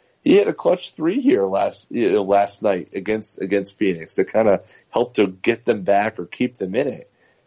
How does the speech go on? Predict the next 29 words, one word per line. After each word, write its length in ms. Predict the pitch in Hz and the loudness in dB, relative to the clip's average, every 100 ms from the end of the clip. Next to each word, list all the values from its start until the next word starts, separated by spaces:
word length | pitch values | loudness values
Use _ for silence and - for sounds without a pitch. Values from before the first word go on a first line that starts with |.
| - | -2
You 120 | 104 | 2
know, 240 | 107 123 | 4 2
I 60 | 120 | 0
mean, 280 | 123 120 85 _ _ _ _ _ _ _ _ 120 98 - | -4 -6 -10 _ _ _ _ _ _ _ _ -20 -20 -18
there 320 | 113 131 147 | 0 4 4
is 180 | 135 123 | 2 -2
no 340 | 127 139 165 | -2 2 2
more 340 | 180 160 135 120 | 0 0 0 0
cringing 760 | - - 139 151 139 92 87 | -6 -10 -8 -6 -8 -10 -8
when 120 | 92 | -8
he 260 | 95 - 127 | -6 0 0
starts 360 | 123 113 110 - | 2 0 2 0
to 100 | 98 | -4
pull 240 | - 104 | 0 2
up 200 | 110 - | 2 -2
from 260 | 92 95 90 _ _ 92 | -8 -8 -12 _ _ -10
behind 320 | 95 101 95 | -4 -4 -2
the 120 | 95 | -2
arc. 340 | 85 - - - _ - | -2 -6 -20 -20 _ -12
None. 420 | 101 117 104 85 _ _ _ | 0 2 2 -2 _ _ _
I 80 | 113 | 0
don't 160 | 139 127 | 0 0
have 140 | 104 - - | -6 -10 -8
any 240 | 113 123 | -6 -4
hesitation 800 | 113 98 95 95 90 87 - 69 - _ _ - | -6 -6 -12 -8 -8 -8 -12 -16 -20 _ _ -6
about 340 | 80 98 92 | 0 2 4
it 120 | 85 | 2
at 140 | 80 82 | 0 2
all. 360 | 87 67 - | 2 2 -6